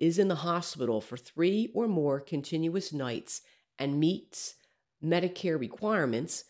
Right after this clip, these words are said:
such as needing physical, occupational, speech therapy, you will need to find a rehabilitation facility, often a nursing home with a short stay or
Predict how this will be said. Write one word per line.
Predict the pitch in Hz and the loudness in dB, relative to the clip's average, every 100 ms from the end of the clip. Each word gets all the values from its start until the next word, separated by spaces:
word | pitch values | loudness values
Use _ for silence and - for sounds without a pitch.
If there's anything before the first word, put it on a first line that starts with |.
| _ _ | _ _
such | - 147 | -6 -2
as | 143 139 | -2 0
needing | 156 143 139 | 2 2 0
physical, | 160 139 151 151 151 | -2 -4 -2 -2 -2
occupational, | - 139 - 143 156 135 - 139 127 131 123 120 123 | -2 -6 -6 -6 -2 -2 -2 -2 -2 0 -2 -4 -8
speech | - 139 113 - | -8 -4 -4 -4
therapy, | 214 196 165 151 135 127 - _ _ _ _ _ | -2 -2 -2 -4 -4 -6 -10 _ _ _ _ _
you | 180 | -2
will | 180 | 2
need | 180 180 233 262 269 | 2 4 2 2 0
to | 170 | -4
find | - 151 143 143 139 - | -2 -2 -2 -2 -4 -4
a | 147 | 0
rehabilitation | 160 160 151 131 127 - 269 269 196 | 2 2 2 0 0 0 0 2 -2
facility, | 170 151 147 135 139 127 127 - _ _ _ _ | -2 -6 -2 0 0 -2 -4 -10 _ _ _ _
often | 156 175 180 196 180 175 | 0 0 0 0 0 0
a | 143 147 | 0 0
nursing | 180 214 - 175 | 2 0 0 -2
home | 156 147 143 143 - | -2 0 0 -2 -4
with | 143 | -6
a | 143 | -4
short | - 151 151 | -4 -2 -2
stay | - - 156 143 139 135 | -2 -4 -2 0 0 -2
or | 131 139 135 | -2 -2 -4